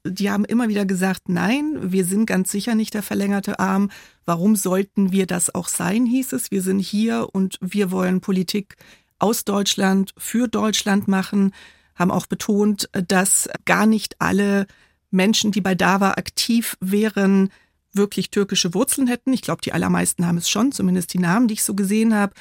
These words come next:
Aber es wurde auch darauf hingewiesen, dass durchaus auch Mitglieder mit syrischen oder iranischen Wurzeln unter den Mitgliedern sind.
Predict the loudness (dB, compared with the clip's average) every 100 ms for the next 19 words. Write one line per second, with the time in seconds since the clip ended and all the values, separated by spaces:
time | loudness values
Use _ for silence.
0 | -20 -20 -4 0 2 2 2 2 0 -2
1 | 0 2 2 2 2 2 2 0 -2 -2
2 | -2 -2 -2 -4 -4 -4 -2 0 0 0
3 | -2 -2 -4 -2 -2 -2 -4 0 2 2
4 | 0 -2 -4 -4 -2 -2 -4 -8 -20 _
5 | _ 0 2 4 2 0 0 2 2 0
6 | -2 -2 -2 2 2 2 4 2